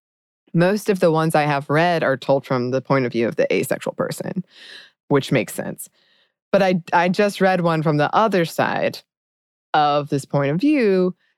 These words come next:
and it was really moving and it was really well written. And I was like, "Oh," 'cause I've just never had this conversation with somebody in a relationship before. And the person who wasn't asexual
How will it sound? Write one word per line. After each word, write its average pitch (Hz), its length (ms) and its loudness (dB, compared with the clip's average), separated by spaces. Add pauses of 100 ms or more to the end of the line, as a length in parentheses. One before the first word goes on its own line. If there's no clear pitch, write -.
(140)
and 156 640 0
it 180 80 2
was 190 180 0
really 220 300 2
moving 175 400 2
and 156 80 0
it - 40 -4
was 147 220 -4
really 151 240 0
well 139 360 2
written. 135 480 0
And 139 120 -2
I 139 60 0
was 143 120 -2
like, 165 220 -2
"Oh," 202 960 0 (280)
'cause - 120 -2
I've 349 100 4
just 349 160 0
never 220 200 4
had 156 260 0
this 143 160 -4
conversation 135 680 0
with 127 100 -6
somebody 135 280 0
in - 60 -4
a - 60 -4
relationship - 600 -4
before. 85 520 -4 (540)
And 165 680 0 (440)
the 170 120 2
person 165 640 0
who 151 200 0
wasn't 208 360 2
asexual 143 920 -2